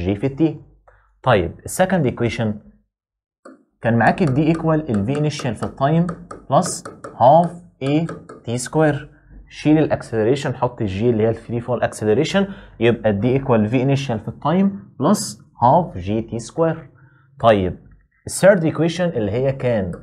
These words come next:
ال تو اي في ال D equal V F V final square minus V I اللي هي الانيشال ايه؟ V initial square. شيل ال A، حط ال G، يطلع ليك ال تو جي دي equal V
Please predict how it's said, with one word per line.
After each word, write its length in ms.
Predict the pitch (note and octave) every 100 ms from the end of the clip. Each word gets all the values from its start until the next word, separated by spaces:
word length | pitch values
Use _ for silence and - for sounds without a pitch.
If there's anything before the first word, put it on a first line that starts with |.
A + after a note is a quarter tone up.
| -
ال 140 | G#2+ -
تو 440 | - C#3+ G#2+ - -
اي 140 | C3+
في 140 | B2+
ال 120 | G#2 F2+
D 300 | C#3 G3 - - - D#3
equal 380 | F3 F3 F3 E3+ - A2
V 240 | B2 B2 - C#3
F 80 | D3 - - _ _ -
V 100 | A2+
final 440 | A#2 B2+ B2 A#2
square 280 | - D3 F#3 - - _
minus 400 | A2+ D3+ D3+ C3
V 160 | A2 C3
I 40 | B2+ B2+ B2 -
اللي 120 | F2+ G#2+
هي 40 |
الانيشال 520 | A2 G#2+ A2 - G#2
ايه؟ 220 | G#2 A2 A2 - - _ _
V 160 | G2 G#2
initial 600 | A#2+ - D3 D3+ - -
square. 280 | - A#2 F#2+ - _ _
شيل 340 | - - A#2+
ال 380 | A#2 G2+ A2 A#2
A، 40 | A#2
حط 280 | A2+ -
ال 60 | G#2
G، 300 | F#2 G#2+ D#3 - -
يطلع 300 | A2+ A#2 G#2
ليك 240 | G#2 A2+
ال 240 | G#2 E2+ -
تو 280 | B2 B2 G#2
جي 280 | F#2+ A#2 A2
دي 360 | G#2 E3+ F3 - - -
equal 300 | C3 C3 B2+ B2+ - -
V 120 | F#2+